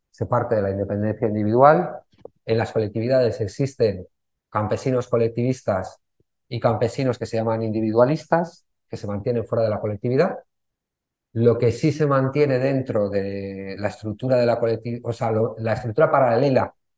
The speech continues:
que se construye para que los individualistas no con-, no consigan la hegemonía o para mantenerlos bajo la economía colectiva es la conformación de lo que se llama las cooperativas.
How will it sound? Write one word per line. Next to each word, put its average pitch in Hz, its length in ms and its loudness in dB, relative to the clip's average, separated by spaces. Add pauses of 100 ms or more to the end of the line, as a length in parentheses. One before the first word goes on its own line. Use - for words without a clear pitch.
(260)
que 120 100 -2
se 127 140 -2
construye 131 500 0
para 104 220 0
que 110 60 -4
los 104 200 -6
individualistas 110 720 -2
no 117 140 -2
con-, 117 340 -2
no 113 160 0
consigan 113 380 0
la 107 80 0
hegemonía 107 640 -2
o 98 80 -14
para 92 240 -4 (240)
mantenerlos 113 480 -2
bajo - 160 -6
la 104 60 -2
economía 110 460 -2
colectiva 117 560 0 (440)
es 113 120 -2
la 127 140 2
conformación 120 520 0
de 113 60 2
lo 104 80 0
que - 60 -6
se 120 120 0
llama 113 120 4
las 110 140 4
cooperativas. 120 800 2